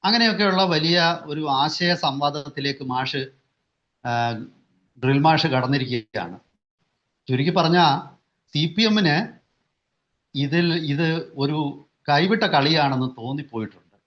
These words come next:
അത് കാരണം സി പി എമ്മിന് ഈ രാഹുൽ മാങ്കൂട്ടത്തിനെ തടയാൻ ഇനി താല്പര്യമില്ല എന്നാണ് ഞാൻ മനസ്സിലാക്കുന്നത്.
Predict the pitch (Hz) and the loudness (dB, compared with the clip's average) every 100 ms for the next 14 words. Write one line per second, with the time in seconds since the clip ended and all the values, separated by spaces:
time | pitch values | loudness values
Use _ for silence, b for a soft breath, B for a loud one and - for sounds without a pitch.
0 | _ _ _ _ _ _ _ - 120 151 | _ _ _ _ _ _ _ -4 0 4
1 | 170 175 180 - 180 156 196 196 180 165 | 4 4 2 2 -2 0 0 2 2 0
2 | 160 - _ _ - 139 160 165 156 135 | -2 -12 _ _ -10 -4 0 0 0 2
3 | 127 139 180 196 165 156 151 151 151 143 | 4 4 2 2 2 0 -4 -6 -4 -4
4 | 143 127 127 147 151 135 143 151 120 120 | 0 0 2 2 2 0 -2 0 0 0
5 | - 170 190 131 131 120 113 113 117 127 | -4 -6 -4 -2 0 0 -4 -6 -6 -6
6 | 107 110 113 101 92 | -6 -4 -6 -6 -12